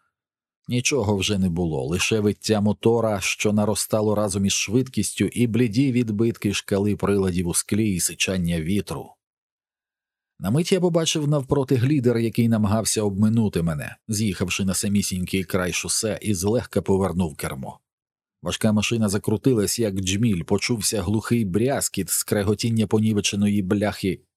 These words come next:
і темрява, і тиша. Я глибоко вдихнув повітря. Я був неушкоджений, навіть не ударився. Спробував запалити фари.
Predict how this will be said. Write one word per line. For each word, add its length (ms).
і 140
темрява, 600
і 140
тиша. 580
Я 120
глибоко 500
вдихнув 540
повітря. 640
Я 140
був 200
неушкоджений, 920
навіть 380
не 120
ударився. 720
Спробував 600
запалити 560
фари. 440